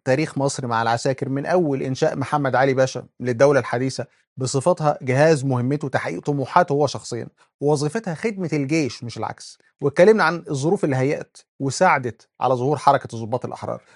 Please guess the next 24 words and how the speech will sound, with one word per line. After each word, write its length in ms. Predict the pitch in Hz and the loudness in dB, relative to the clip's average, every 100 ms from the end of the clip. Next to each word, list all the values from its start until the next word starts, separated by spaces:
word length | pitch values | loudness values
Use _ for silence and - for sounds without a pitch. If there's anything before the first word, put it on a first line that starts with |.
| _ | _
وشرحنا 420 | 131 180 190 180 | 0 4 6 4
إن 80 | 143 | -2
إزاي 320 | 135 139 180 | 0 2 2
منهجهم 520 | 147 131 160 151 147 - _ _ | 2 0 0 0 -4 -8 _ _
كان 240 | - 170 156 | 0 2 2
هو 220 | 143 - | 0 0
تغيير 380 | - 143 151 226 | 0 2 2 0
سكة 340 | - 185 - 131 | 2 0 0 -4
الجيش 360 | 120 123 113 | -2 -4 -4
من 120 | 123 | -6
كونه 320 | 117 180 160 110 _ _ | 0 0 2 -2 _ _
هيئة 400 | 143 180 185 - | 4 4 4 -4
من 160 | 139 127 | -4 -2
هيئات 320 | 127 151 156 | -2 -2 -2
الدولة 300 | 135 143 - _ _ - | -2 -2 -4 _ _ -4
لكونه 380 | 139 131 196 156 | -2 2 2 6
هو 260 | 180 214 | 6 6
الدولة 320 | 143 156 160 | 6 6 4
نفسها، 300 | 123 113 - - _ _ | 2 -4 -12 -18 _ _
والمؤسسة 580 | 139 147 147 - 202 196 | -4 -2 0 0 0 0
المسؤولة 580 | - 143 143 - 196 165 | -2 -2 -2 0 4 6
عن 120 | 123 | 6
حكم 240 | 160 156 | 2 -2
البلد 360 | 127 127 139 127 | -2 2 2 0